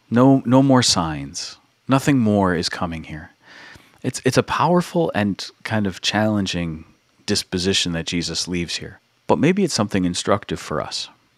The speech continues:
Every once in a while, we keep pushing for signs. We keep looking for signs,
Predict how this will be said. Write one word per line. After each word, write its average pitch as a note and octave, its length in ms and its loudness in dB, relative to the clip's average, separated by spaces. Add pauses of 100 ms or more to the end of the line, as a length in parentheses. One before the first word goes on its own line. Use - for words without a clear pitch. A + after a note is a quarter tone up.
(340)
Every D#3+ 200 8
once C#3+ 240 8
in B2 80 4
a A2+ 60 6
while, A2+ 560 4
we G#2+ 140 -2
keep - 340 -6
pushing G2 380 -2
for - 140 -12
signs. E2+ 360 -2
We F#2+ 60 -4
keep - 240 -4
looking A2+ 340 -2
for F#2+ 160 -6
signs, F2+ 460 -2